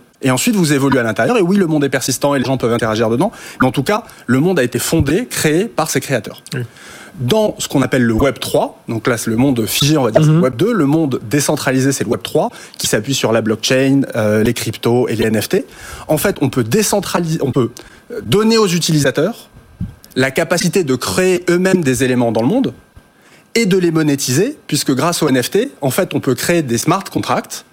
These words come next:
Speaker 1: entre vous et moi, et donc je peux, dans un métaverse Web trois, donc, euh, disons, euh, Sandbox ou Decentraland, le propriétaire de ce monde peut me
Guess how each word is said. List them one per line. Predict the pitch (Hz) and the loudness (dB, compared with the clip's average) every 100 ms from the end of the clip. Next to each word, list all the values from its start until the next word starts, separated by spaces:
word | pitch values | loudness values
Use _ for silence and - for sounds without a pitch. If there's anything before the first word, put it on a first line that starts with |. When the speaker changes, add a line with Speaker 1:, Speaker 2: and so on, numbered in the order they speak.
| _ - | _ -4
Speaker 1:
entre | 156 - | -2 0
vous | 151 151 | 2 2
et | |
moi, | 110 123 214 | 2 2 2
et | |
donc | 151 | 0
je | 135 | 0
peux, | 175 156 143 - - - - | 0 0 -2 -4 -20 -20 -12
dans | 120 190 180 | -2 0 0
un | 175 | 2
métaverse | 170 165 156 151 151 - - - | 0 0 0 2 0 -2 -6 -2
Web | 135 123 | -2 -2
trois, | - 117 151 | -2 0 0
donc, | 147 110 117 | -2 -2 0
euh, | 107 | 0
disons, | 110 117 127 | 0 0 2
euh, | 107 104 | 2 0
Sandbox | - 123 120 123 123 | 0 0 2 2 0
ou | 123 | -4
Decentraland, | 117 113 113 120 117 240 - - - - - - - - | -2 -2 -2 0 2 2 0 -6 -20 -20 -20 -20 -18 0
le | 151 | 0
propriétaire | - 202 - 196 175 190 | 2 -2 2 0 2 0
de | 160 | 0
ce | - | 0
monde | 160 143 117 | 2 2 0
peut | - 131 | 0 2
me | 123 107 | 2 0